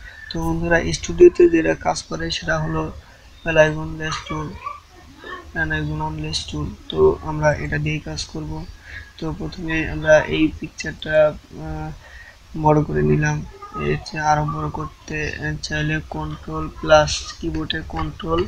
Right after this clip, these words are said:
Plus যে কয়বার, আহ, যতদূর আপনার, আহ, zoom লাগে তো সেক্ষেত্রে, আহ, তত দূরে আপনার zoom করে নেবেন।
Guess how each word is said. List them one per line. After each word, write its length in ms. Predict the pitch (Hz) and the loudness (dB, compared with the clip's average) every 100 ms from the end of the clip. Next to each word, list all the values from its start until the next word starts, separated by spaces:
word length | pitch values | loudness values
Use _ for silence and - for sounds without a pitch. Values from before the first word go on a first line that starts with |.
| - - - - - | -4 -18 -8 -8 -8
Plus 360 | 165 156 151 - - 180 | -6 -4 -4 -6 -8 -8
যে 100 | 165 160 | -12 -10
কয়বার, 300 | 165 160 160 - - | -2 0 -2 -10 -14
আহ, 340 | 160 165 160 156 - - - - - | -4 -4 -4 -12 -18 -20 -20 -18 -12
যতদূর 440 | 160 170 160 160 | -10 -8 -2 -2
আপনার, 340 | 151 160 156 151 | 0 -2 -2 -8
আহ, 460 | 151 - - 180 156 | -12 -18 -20 -14 -10
zoom 280 | 151 160 156 | -6 -2 0
লাগে 360 | 151 151 160 - - - - - - - - - - - - - - - - | 0 -2 -6 -8 -10 -12 -20 -20 -20 -20 -20 -20 -20 -20 -18 -16 -18 -18 -4
তো 160 | 165 | 0
সেক্ষেত্রে, 840 | 160 - 156 156 - - 170 165 - - | 4 2 2 -2 -6 -4 4 4 4 -2
আহ, 240 | 147 165 151 - 160 190 - - - | -8 -2 -2 -2 -8 -10 -14 -16 -10
তত 160 | 170 160 | -6 -4
দূরে 300 | 156 160 160 | -4 -2 -4
আপনার 300 | 160 156 151 | -4 -4 -4
zoom 160 | 156 | -4
করে 220 | 147 151 | -4 2
নেবেন। 260 | 151 147 147 | 6 8 6